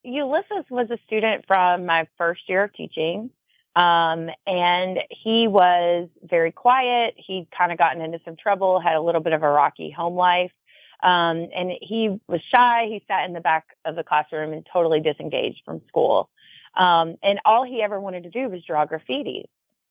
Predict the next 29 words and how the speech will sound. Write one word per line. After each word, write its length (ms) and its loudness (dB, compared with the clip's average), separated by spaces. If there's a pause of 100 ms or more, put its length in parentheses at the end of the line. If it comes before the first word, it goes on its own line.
(220)
So 640 4
one 360 -2
day 560 2 (120)
I 100 4
went 160 0
home 360 2
and 100 -2
I 140 0 (120)
searched, 340 2 (480)
you 140 -6
know, 320 0 (200)
everything 400 2
I 80 2
possibly 460 -2
could 220 0
about 240 -6
graffiti. 500 -2
I 60 4
learned 240 0
about 280 0
Banksy 720 -2
and 140 -4 (480)
social 300 0
justice 420 -2
movements 440 -4
around 260 0
the 80 0
world 560 2
that, 180 -2